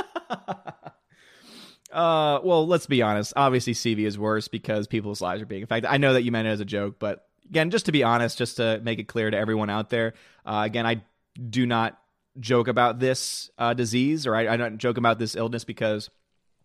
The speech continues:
you know, anytime someone's lives are gonna be lost or lives are gonna be affected by this in that way,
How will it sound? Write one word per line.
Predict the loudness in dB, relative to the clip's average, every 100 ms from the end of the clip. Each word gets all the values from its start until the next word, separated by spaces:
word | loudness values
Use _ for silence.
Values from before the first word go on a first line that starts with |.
| _ -6
you |
know, | -4
anytime | -2 -2 -4
someone's | -2 -4 -2
lives | 0 0 -2
are | -6
gonna | -4
be | -4
lost | -2 -2 -2 -6
or | -8 -10 -12 _ _
lives | -4 -4 -4
are |
gonna | -6
be | -6
affected | -6 -8 -6
by | -4 -4
this | -4 -6
in | -8
that | -6 -4
way, | -2 -2 -4